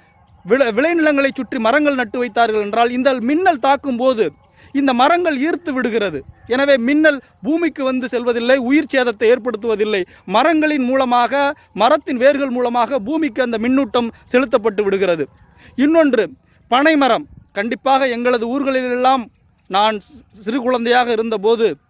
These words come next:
சுமார் பத்தாயிரம், இருபதாயிரம் பனைமரங்கள் இருந்தது. ஆனால், இன்று அனைத்து பனைமரங்களும் வெட்டப்பட்டு விட்டன. பனைமரம் எதற்கு என்பதற்காகத்தான். ஏனென்றால், அன்று பனைமரத்திலிருந்து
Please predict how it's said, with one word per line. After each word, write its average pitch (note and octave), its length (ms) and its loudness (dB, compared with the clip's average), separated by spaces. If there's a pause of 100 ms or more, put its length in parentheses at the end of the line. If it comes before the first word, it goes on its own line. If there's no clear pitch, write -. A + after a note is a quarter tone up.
(440)
சுமார் A3+ 460 0 (240)
பத்தாயிரம், A#3+ 640 0
இருபதாயிரம் B3 640 0
பனைமரங்கள் C#4 540 0
இருந்தது. G#3+ 440 -4 (120)
ஆனால், G#3 280 -2
இன்று A3 240 -4
அனைத்து A#3 560 -2
பனைமரங்களும் C4 560 -2
வெட்டப்பட்டு A3 440 -2
விட்டன. F#3 320 -4 (280)
பனைமரம் C#4 500 2
எதற்கு B3 600 -2 (100)
என்பதற்காகத்தான். G#3+ 840 -2 (200)
ஏனென்றால், B3+ 440 2
அன்று B3 400 0 (300)
பனைமரத்திலிருந்து B3 840 0